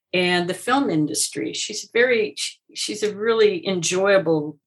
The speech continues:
re-, writer to read. Gertru-, Gertrude Overton is an Americanist, and she addresses race. In the maritime, her maritime short story called "The Race Bond,"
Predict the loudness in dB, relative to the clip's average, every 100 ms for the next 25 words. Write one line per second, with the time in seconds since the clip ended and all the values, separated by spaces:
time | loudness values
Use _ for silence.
0 | _ -4 -2 -2 -2 2 2 2 -2 -4
1 | -6 -4 -4 -4 -8 _ _ -4 -2 -2
2 | -6 -8 0 0 2 0 2 2 2 6
3 | 6 6 4 2 0 2 0 -4 _ _
4 | _ 0 0 0 -2 0 2 2 4 2
5 | 0 -2 0 -2 -4 -6 -10 -18 -8 -6
6 | -4 -4 -4 0 0 0 -2 -4 -2 -2
7 | -4 -8 -10 -12 _ -2 2 2 2 -2
8 | -8 -12 -8 -2 0 2 2 0 -2 -4
9 | -4 -4 -2 0 0 0 -2 -2 0 2
10 | 2 2 -2 -4 0 0 0 -4 -2 0
11 | -2 -6 _ _ _ 0 2 4 4 4
12 | 0 -2 -2 0 0 -2 -6 -10